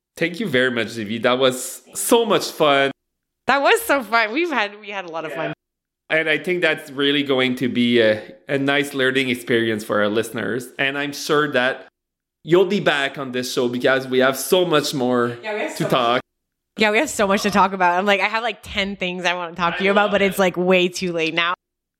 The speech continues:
Speaker 2: I had so much fun. It was so worth it. Um, also, happy Halloween.
Speaker 1: Uh, thank you. You too. Finally, I invite you to subscribe to my podcast on Apple Podcasts, Amazon Music, Spotify, or Google Podcasts,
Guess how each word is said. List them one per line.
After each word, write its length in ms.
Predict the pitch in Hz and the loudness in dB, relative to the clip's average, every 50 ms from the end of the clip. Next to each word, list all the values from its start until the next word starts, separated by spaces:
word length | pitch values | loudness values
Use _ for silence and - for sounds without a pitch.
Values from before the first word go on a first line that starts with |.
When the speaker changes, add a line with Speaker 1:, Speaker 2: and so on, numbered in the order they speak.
| _ _ _ _ _ _ _ _ - | _ _ _ _ _ _ _ _ -2
Speaker 2:
I 180 | 165 170 180 | 0 0 0
had 220 | 190 196 180 170 175 | 0 -2 -4 -6 -8
so 60 | 165 | -8
much 200 | 160 151 147 - | -8 -10 -10 -8
fun. 220 | - 135 139 147 | -8 -6 -6 -6
It 20 | 165 | -8
was 160 | 165 156 147 | -6 -6 -4
so 260 | - - 165 143 139 | -4 -2 0 0 -2
worth 320 | 143 - 92 113 151 - - | -2 -2 -4 -4 -4 -2 0
it. 340 | 127 139 147 120 107 - - - | 2 4 4 2 0 -2 -6 -4
Um, 280 | - 160 156 147 147 - - | -2 -2 0 -2 -2 -2 -2
also, 220 | 175 220 208 - 151 | -2 0 0 -2 -2
happy 260 | 139 143 147 156 151 | -2 -2 -4 -4 -6
Halloween. 600 | 143 143 147 151 143 143 156 156 - - - 160 160 - _ _ _ _ _ _ _ _ _ | -8 -6 -8 -8 -8 -8 -8 -8 -8 -8 -10 -10 -12 -16 _ _ _ _ _ _ _ _ _
Speaker 1:
Uh, 180 | 156 156 185 180 | -4 -4 -4 -4
thank 340 | - - 147 156 190 - - | -8 -10 -14 -14 -12 -10 -4
you. 340 | 262 247 226 175 143 127 | 0 2 2 4 2 2
You 200 | 131 127 147 185 | 0 0 -2 -4
too. 640 | 202 - 302 349 392 381 220 139 127 120 120 123 120 - - - _ _ _ _ _ _ _ _ _ _ _ _ _ _ _ _ _ _ _ _ _ _ _ _ _ _ _ _ _ _ _ _ | 0 2 2 4 4 4 4 2 2 0 -2 -2 -6 -12 -18 -20 _ _ _ _ _ _ _ _ _ _ _ _ _ _ _ _ _ _ _ _ _ _ _ _ _ _ _ _ _ _ _ _
Finally, 680 | - - 160 190 220 226 214 180 143 135 147 147 - - - | -2 2 2 4 6 4 4 4 2 0 -2 -4 -6 -6 -2
I 100 | 135 139 | 0 0
invite 460 | 135 120 110 120 127 151 160 - - | 0 2 2 2 2 0 0 -4 -6
you 60 | 180 | -8
to 120 | 170 - 139 | -6 -6 -6
subscribe 480 | - - 127 - - 127 123 127 127 - | -4 -4 -4 -2 0 2 2 2 2 0
to 60 | - | -4
my 120 | 120 117 | -6 -6
podcast 600 | - - 131 147 156 - - 143 143 147 143 - | -4 -2 -2 -2 -2 0 0 0 0 0 0 -4
on 140 | 127 - - - | -6 -8 -4 -4
Apple 280 | 127 135 139 151 143 139 | -4 -2 0 0 -2 2
Podcasts, 760 | - 139 165 165 - 180 151 147 143 139 - - - - _ - - | 2 2 2 2 2 -2 -2 0 -2 -4 -4 -6 -10 -16 _ -6 -4
Amazon 340 | 143 135 131 117 127 113 | -2 -2 0 0 0 0
Music, 380 | 110 120 143 156 147 170 175 175 | 0 0 0 0 0 0 -2 -2
Spotify, 640 | - - - 151 147 151 147 - 156 151 156 165 - | -4 -2 0 2 2 2 0 2 2 2 2 0 0
or 260 | - 127 131 127 117 | 2 4 4 4 4
Google 360 | - 123 120 113 113 107 - - | 2 0 2 2 2 0 0 0
Podcasts, 580 | 127 139 147 - - 170 175 180 175 - - | 0 0 0 0 0 -2 -2 -2 -6 -10 -16